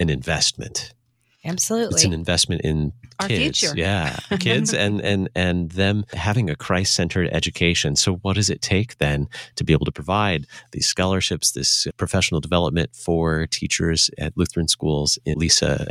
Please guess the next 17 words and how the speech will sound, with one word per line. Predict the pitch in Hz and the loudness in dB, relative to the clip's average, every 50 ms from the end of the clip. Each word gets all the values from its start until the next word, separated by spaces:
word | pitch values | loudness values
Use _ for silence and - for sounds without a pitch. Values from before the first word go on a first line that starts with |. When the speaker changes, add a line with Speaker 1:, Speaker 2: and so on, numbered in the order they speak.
| - | -2
Speaker 1:
area? | - 76 82 85 71 - - - - _ _ _ _ - - - - - - | 0 2 2 2 0 -2 -6 -10 -16 _ _ _ _ -16 -14 -14 -14 -8 -2
Speaker 3:
Well, | - 220 240 | 0 0 0
we | 277 | 0
provide, | - - - 294 240 220 202 202 190 190 185 | -2 -4 -8 -6 -2 0 0 2 0 -2 -4
s-, | 175 - - - - 151 - | -6 -4 -4 -4 -4 -4 -6
so | 143 139 - - 196 185 | -8 -2 2 4 4 4
the | 175 - 185 180 | 4 0 -4 -6
scholarships | - - 165 196 240 247 240 - - 196 185 - - - - _ - | -2 0 2 2 2 2 0 0 0 0 -2 -2 -4 -8 -8 _ -2
are | - 165 147 - 165 - - _ - | 0 2 2 0 0 -2 -6 _ -12
something | - - 214 196 190 196 185 175 | -6 -4 -2 -2 0 2 2 2
that | 165 - | 2 0
someone | - 185 170 165 165 156 | 0 0 0 0 0 0
can | 160 - 160 | -2 -4 -2
sponsor. | - - - - _ - 156 151 139 - - - 90 92 | -2 -2 -2 -2 _ 0 0 0 2 0 0 0 0 -2
So | - - - 156 160 | -2 0 2 2 2
we | 156 180 190 | 2 2 2
have | 208 190 185 | 2 0 0